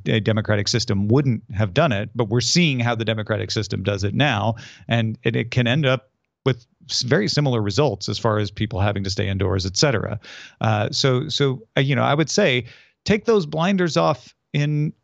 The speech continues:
other places that you're covering, and don't just look for the, the easy explanation of, like, "Well, obviously this person's an idiot," or, "Obviously this person is, you know, just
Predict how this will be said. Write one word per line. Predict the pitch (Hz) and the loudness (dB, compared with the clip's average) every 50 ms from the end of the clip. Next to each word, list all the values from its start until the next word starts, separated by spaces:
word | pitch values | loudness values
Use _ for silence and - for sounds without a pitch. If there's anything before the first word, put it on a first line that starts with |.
| _ - | _ 0
other | 160 185 202 190 208 185 156 135 117 123 120 _ _ _ _ _ _ - | 0 0 2 4 2 2 2 -2 -4 -6 -10 _ _ _ _ _ _ -2
places | - 143 139 123 - 127 110 104 98 - | 0 0 0 0 -2 -4 -4 -4 -4 -2
that | - 120 | -2 -2
you're | 127 131 117 | 0 0 -2
covering, | - - 123 113 107 104 104 104 | 0 0 0 0 0 -2 0 0
and | 110 113 107 | 0 -2 2
don't | 117 143 165 180 | 2 0 0 0
just | 151 156 135 - | -2 -2 -2 -2
look | 139 147 151 143 - | 0 0 0 0 0
for | - 131 | -4 -2
the, | 120 120 117 113 131 127 113 | 0 0 0 0 -2 -4 -4
the | 104 117 120 117 120 151 165 | -2 0 0 0 0 2 2
easy | 160 165 165 117 135 135 123 - - | 2 4 4 2 2 2 2 2 0
explanation | 127 127 - - - 123 117 123 139 127 - - 113 | 0 -2 -2 -2 0 2 2 2 2 0 0 0 -2
of, | 110 101 | 0 2
like, | 113 110 107 | 0 0 2
"Well, | 120 120 147 | 2 0 2
obviously | 185 180 185 190 160 147 139 123 - - 123 | 2 2 2 2 0 -2 -4 -4 -2 -2 -2
this | 117 120 117 - | -2 -2 -2 0
person's | - 131 117 - 120 113 | 2 0 2 0 0 0
an | 120 117 | 2 2
idiot," | 131 139 120 107 95 98 - | 4 2 2 0 -2 -2 0
or, | - 127 | 2 2
"Obviously | 147 170 165 135 131 123 - - 123 113 | 2 2 2 0 0 -2 0 0 -2 0
this | 104 117 104 | 0 -2 -4
person | - - 127 120 - 127 120 117 | 0 -2 -2 0 0 0 0 0
is, | 113 107 101 95 | 0 0 0 0
you | 113 117 110 | 0 0 0
know, | 101 98 101 107 | 2 0 -2 -2
just | 104 123 120 117 - | 0 0 0 0 -2